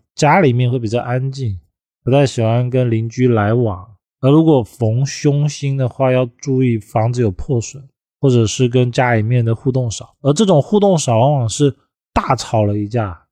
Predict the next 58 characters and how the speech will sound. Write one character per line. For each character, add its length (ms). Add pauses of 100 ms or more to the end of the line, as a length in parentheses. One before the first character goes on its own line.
(300)
吵 260
完 260
之 160
后 260
呢， 340 (360)
因 180
为 100
某 320
件 240
事 180
情， 100
就 120
是 60
因 100
为 60
这 140
种 200
吵 440
而 160
长 280
时 200
间 140
的 60
不 160
联 220
系。 320 (380)
他 160
们 260
这 100
种 220
问 220
题 180
都 180
是 180
有 140
原 220
因 160
的， 220 (380)
那 120 (160)
大 220
半 280
我 200
看 340
过 180
的 80
都 280
是 180
这 100
样。 200 (400)
孤 120
生 160
寡 220
叔 160
入 140
福 160
德 120
宫 200
呢， 180